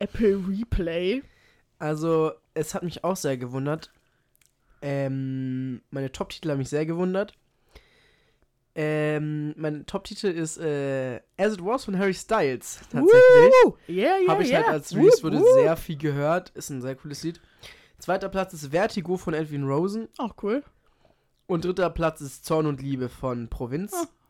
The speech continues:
Speaker 1: ja.
Speaker 2: Dann kommen zwei andere Songs, die ich nicht erinnert habe, so oft gehört zu haben, aber irgendwie.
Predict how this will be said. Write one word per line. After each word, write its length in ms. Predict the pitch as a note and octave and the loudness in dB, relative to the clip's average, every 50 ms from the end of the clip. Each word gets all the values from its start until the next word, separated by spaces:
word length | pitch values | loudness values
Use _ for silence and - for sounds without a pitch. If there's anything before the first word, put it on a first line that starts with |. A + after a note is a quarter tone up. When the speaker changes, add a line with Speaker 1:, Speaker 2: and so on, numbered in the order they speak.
| _ | _
Speaker 1:
ja. 260 | - F#3+ F#3 G3 C4 - | -10 -8 -6 -6 -6 -4
Speaker 2:
Dann 140 | - D3 F#3 | -4 -4 -4
kommen 220 | F3+ - G3 F3+ - | -4 -6 -6 -8 -8
zwei 280 | - - D#3+ D#3 D3 | -6 -4 -2 -2 0
andere 280 | A#2+ F3+ G3+ G#3 G#3+ A3 | -2 -4 -4 -4 -4 -4
Songs, 400 | - - - G#3 G#3 A#3 A3+ - | -6 -4 -4 -4 -4 -4 -4 -8
die 120 | - F#3+ | -10 -12
ich 140 | E3 - - _ _ _ - | -12 -12 -18 _ _ _ -12
nicht 320 | E3+ F3 G#3 A3 - - | -8 -6 -6 -6 -8 -8
erinnert 500 | - E3 D3+ F#3 G3 G#3 F#3+ F3+ - - | -6 -2 0 0 0 0 -2 -4 -4 -4
habe, 300 | F#3 F#3+ F#3 F3+ F3 - - | -4 -2 -2 -2 -4 -6 -8
so 160 | - D3+ F3 - | -6 -6 -4 -4
oft 180 | G3+ - - | -6 -10 -10
gehört 200 | - E3 G3+ A3 - | -10 -8 -8 -10 -10
zu 100 | - A3+ | -12 -12
haben, 100 | G#3 G3+ | -10 -8
aber 160 | G3 G3 - | -10 -10 -8
irgendwie. 460 | G3 G#3 G#3 G#3+ - - G#3+ G#3+ G3+ | -10 -10 -10 -12 -12 -12 -12 -12 -12